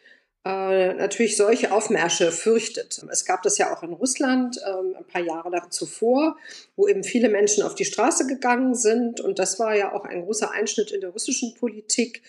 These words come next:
seitdem hat sich das Land sehr viel autoritärer, äh, entwickelt. Man hat irgendwie die Freiheit des Internets, äh, eingeschränkt, auch die Möglichkeiten vieler unabhängiger Medien beschnitten.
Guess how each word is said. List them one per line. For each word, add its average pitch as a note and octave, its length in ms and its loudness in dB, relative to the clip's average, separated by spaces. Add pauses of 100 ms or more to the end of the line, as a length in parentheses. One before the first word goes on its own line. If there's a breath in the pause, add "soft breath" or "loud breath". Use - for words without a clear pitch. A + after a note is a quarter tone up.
(340 loud breath)
seitdem F#3+ 640 4
hat G3 200 -4
sich - 140 -2
das - 140 0
Land G3+ 240 0
sehr G#3 120 2
viel F3+ 260 -2
autoritärer, G3 1080 0
äh, F3 280 -2
entwickelt. C4 640 0 (380 loud breath)
Man F#3 140 -4
hat F#3 260 -4
irgendwie F#3 300 -2
die E3+ 160 -6
Freiheit G3 380 2
des F#3+ 120 -2
Internets, B3+ 480 2
äh, G#3+ 140 -4 (160)
eingeschränkt, G#3 840 2
auch F3 180 -10
die F#3 380 -6 (260 soft breath)
Möglichkeiten G3 760 0
vieler F#3 360 -6
unabhängiger G3 580 -2
Medien G#3+ 560 2 (380 loud breath)
beschnitten. C4 800 2